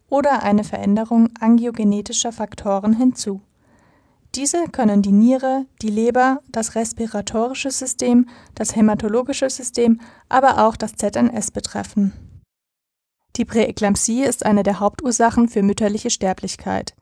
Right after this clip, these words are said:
Weltweit sterben zwischen fünfzigtausend und sechzigtausend Frauen pro Jahr an den Folgen der Präeklampsie.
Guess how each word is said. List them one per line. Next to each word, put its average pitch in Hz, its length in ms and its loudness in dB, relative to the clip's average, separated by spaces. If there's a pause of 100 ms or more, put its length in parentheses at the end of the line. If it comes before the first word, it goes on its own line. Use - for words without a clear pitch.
(460)
Weltweit 220 540 4
sterben 196 380 0
zwischen - 320 -2
fünfzigtausend 226 960 0
und 196 140 -4
sechzigtausend 202 720 -2
Frauen 202 380 0
pro 233 280 -2
Jahr 208 420 2
an 202 100 0
den 190 140 -4
Folgen 196 380 0
der 202 120 -2
Präeklampsie. 208 920 -4